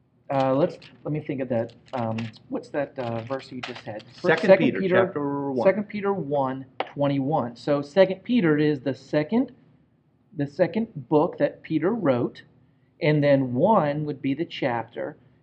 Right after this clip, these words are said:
Speaker 1: and the number twenty-one would be the verse inside that chapter. Now, are these chapters and verses... Are the specific numbers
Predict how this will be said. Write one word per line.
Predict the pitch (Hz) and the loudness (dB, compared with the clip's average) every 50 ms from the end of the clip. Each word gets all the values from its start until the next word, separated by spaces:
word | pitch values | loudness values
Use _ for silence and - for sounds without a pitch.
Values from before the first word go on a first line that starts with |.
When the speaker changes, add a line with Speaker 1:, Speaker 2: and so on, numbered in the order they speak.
| - | -6
Speaker 1:
and | - 156 151 151 151 143 | -2 -2 0 2 2 2
the | 139 143 | 2 2
number | 151 156 147 135 139 | 2 2 0 0 -2
twenty-one | - - - - 214 262 285 214 143 123 120 117 120 127 | -6 -8 -6 2 2 4 4 4 2 2 0 0 0 0
would | 131 131 123 | -2 -4 -4
be | 123 135 135 | -4 -4 -4
the | 123 127 127 | -2 -2 -4
verse | 120 120 - 180 185 156 139 139 - - - - | -4 -2 0 2 2 2 2 -2 -6 -12 -10 -8
inside | 160 160 156 - - 185 214 220 156 | -6 -6 -6 -4 -4 -4 -2 -2 -4
that | 123 110 - - | -4 -6 -6 -8
chapter. | - 113 117 - - - 78 - - _ _ _ _ - - | -8 -8 -8 -8 -10 -14 -16 -16 -16 _ _ _ _ -4 0
Now, | 233 220 220 202 202 - - _ _ _ _ _ - - _ _ - _ _ _ _ - - | 0 2 2 0 -2 -6 -14 _ _ _ _ _ -20 -20 _ _ -20 _ _ _ _ -8 -2
are | - 220 | -2 0
these | 220 247 247 - - | 2 2 0 0 0
chapters | - - 214 208 208 208 214 180 170 | 0 4 6 6 6 6 2 2 2
and | 170 160 | 2 4
verses... | 165 160 170 165 - 185 175 175 170 - - - - _ _ _ _ - | 4 4 4 2 0 2 2 2 2 -2 -6 -14 -20 _ _ _ _ 2
Are | 170 175 170 | 4 6 6
the | 147 151 151 151 | 6 6 4 4
specific | 151 - - - 175 175 - 208 196 - 190 175 - - | 2 0 -4 -4 -4 -4 -4 -6 -2 -2 -2 -2 -2 -4
numbers | 156 139 135 131 147 175 190 214 254 269 247 - - | -2 0 2 2 2 2 0 0 -2 -2 -2 -6 -12